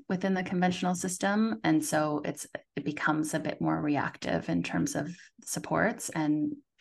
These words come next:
and so symptoms that are, you know, not a pathology aren't gonna get a, a, a lot of attention.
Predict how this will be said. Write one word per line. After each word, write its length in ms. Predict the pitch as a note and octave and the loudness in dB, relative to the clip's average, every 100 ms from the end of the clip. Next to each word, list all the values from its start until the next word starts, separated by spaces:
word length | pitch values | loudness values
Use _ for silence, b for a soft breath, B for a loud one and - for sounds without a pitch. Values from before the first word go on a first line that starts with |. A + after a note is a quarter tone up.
| _ - | _ -2
and 140 | D#3+ | 0
so 360 | - E3 D#3+ - B B B B B _ _ _ - | 0 -2 -2 -6 B B B B B _ _ _ -10
symptoms 720 | - F#3 E3+ F3 E3+ E3 E3 | -2 4 4 6 6 6 6
that 200 | D#3+ D#3 | 4 6
are, 580 | D#3 D3+ D3+ D#3 D#3 - _ _ _ _ _ _ _ _ _ _ _ | 4 4 2 0 -4 -10 _ _ _ _ _ _ _ _ _ _ _
you 140 | F3 D#3+ | 0 2
know, 180 | D#3 | 4
not 260 | D#3 D3+ D#3 | 4 4 4
a 60 | D#3 | 0
pathology 1000 | F3 D#3+ D3 E3 E3 G3 G#3 A#3+ B3 - - | -2 0 2 2 0 0 2 0 -4 -6 0
aren't 260 | D#3+ D3+ | 2 2
gonna 180 | - D#3 | 0 0
get 160 | D3 C#3+ - - - | 2 0 -2 -8 -8
a, 60 | D#3 | -8
a, 120 | D3 - | -8 -6
a 120 | D#3 D3+ | -2 2
lot 220 | D3 D3 | 2 2
of 200 | C#3+ - | -2 -4
attention. 640 | D3 - C3+ - A3+ C#4 | -6 -2 -2 0 6 6